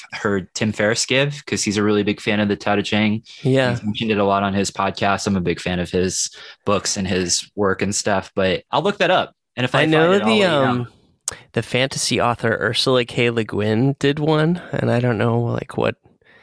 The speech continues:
Speaker 2: what the spin is on that, but that's, that has intrigued me.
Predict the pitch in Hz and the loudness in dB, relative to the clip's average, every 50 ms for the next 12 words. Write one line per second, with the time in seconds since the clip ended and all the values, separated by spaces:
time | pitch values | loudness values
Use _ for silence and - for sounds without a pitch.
0 | _ _ - 135 127 - 117 - - - 123 123 123 127 131 135 135 139 139 139 | _ _ -4 -4 -2 -2 -4 -4 -2 0 0 2 2 2 2 2 2 2 2 2
1 | 131 127 127 123 120 127 147 170 - - - - - - - - - _ _ _ | 2 2 2 2 2 2 0 0 -4 -8 -16 -20 -20 -20 -20 -20 -20 _ _ _
2 | - - 110 - - 110 113 113 113 - - - - - - 113 113 113 120 117 | -4 -4 -4 -2 0 0 0 0 -2 -4 -6 -8 -8 -4 -4 -2 -2 -2 -2 -4
3 | 110 107 107 101 - - 107 104 104 - - 110 107 107 110 110 | -4 -4 -4 -4 -4 -4 -6 -6 -8 -10 -10 -8 -8 -8 -8 -10